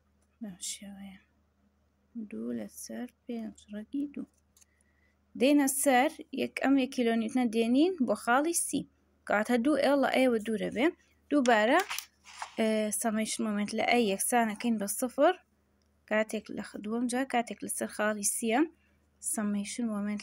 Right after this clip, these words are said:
لە ئەی یەکسانەکەین بە سفر. ئێ، لێرەوە ئەم هێزەمان هەیە. ئێف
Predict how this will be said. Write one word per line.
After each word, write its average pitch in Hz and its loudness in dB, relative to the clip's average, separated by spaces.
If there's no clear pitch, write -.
لە 208 -4
ئەی 220 -2
یەکسانەکەین 214 -4
بە 196 -4
سفر. 226 0
ئێ، 214 4
لێرەوە 233 2
ئەم 226 0
هێزەمان 202 -4
هەیە. 226 2
ئێف 220 0